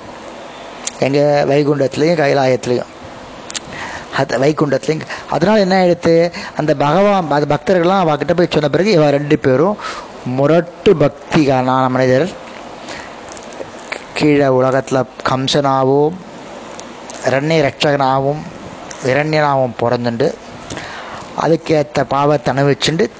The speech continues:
திருப்பி கடவுள்கிட்டயே போய் சேர்ந்துட்டா. அதனால பரமாத்மா யாரையுமே விட்டு கொடுக்க மாட்டார், எல்லாரையும் அரவணைச்சுட்டு இருப்பார்.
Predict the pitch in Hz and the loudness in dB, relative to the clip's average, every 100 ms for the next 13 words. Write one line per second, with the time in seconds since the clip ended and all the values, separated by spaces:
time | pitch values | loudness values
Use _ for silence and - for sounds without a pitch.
0 | - 160 160 - 196 - 135 143 127 107 | -6 0 0 0 -2 0 2 2 0 0
1 | 120 123 127 117 123 113 110 117 - - | 0 2 0 2 0 0 -2 -4 -6 -10
2 | - - - - 120 131 135 160 - - | -14 -16 -6 -2 2 2 2 2 0 -4
3 | - 117 139 151 151 143 - - 131 135 | -4 0 0 0 0 0 -2 -4 0 0
4 | 151 - 117 117 120 139 151 143 135 127 | 0 -2 -2 0 2 2 2 0 2 2
5 | 151 143 131 - - - - 196 160 143 | 2 0 -2 -6 -18 -10 -4 0 2 0
6 | - 139 123 117 - 117 - - 120 135 | 0 -2 0 -2 0 -2 -2 -2 0 0
7 | 139 135 131 160 135 123 139 139 135 143 | 2 2 2 2 2 2 2 2 0 -2
8 | 113 113 120 113 | -2 -2 -2 -4